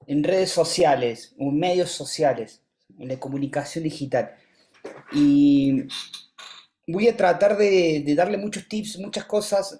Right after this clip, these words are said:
eh, muy operativas que pueden llegar a servirles, que a nosotros nos sirve. Soy un amante de, de las relaciones públicas y un amante de las crisis.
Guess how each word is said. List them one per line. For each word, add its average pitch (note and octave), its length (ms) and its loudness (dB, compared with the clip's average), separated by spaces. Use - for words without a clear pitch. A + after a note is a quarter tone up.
eh, D3 280 0
muy F3+ 240 -2
operativas F3 920 -2
que C3 100 -20
pueden F#3 240 -8
llegar F3 160 0
a F3 60 -6
servirles, D#3 760 -4
que C#3 80 -6
a C3 60 -2
nosotros E3+ 400 -6
nos E3 120 -4
sirve. F3 640 0
Soy - 260 0
un E3 120 2
amante D3+ 720 2
de, B2 600 -4
de C3 140 -12
las B2+ 140 -10
relaciones C#3 460 -6
públicas D3+ 500 -6
y D3 40 0
un C#3+ 80 0
amante C#3 320 -2
de C3 80 -2
las - 100 -20
crisis. - 580 -6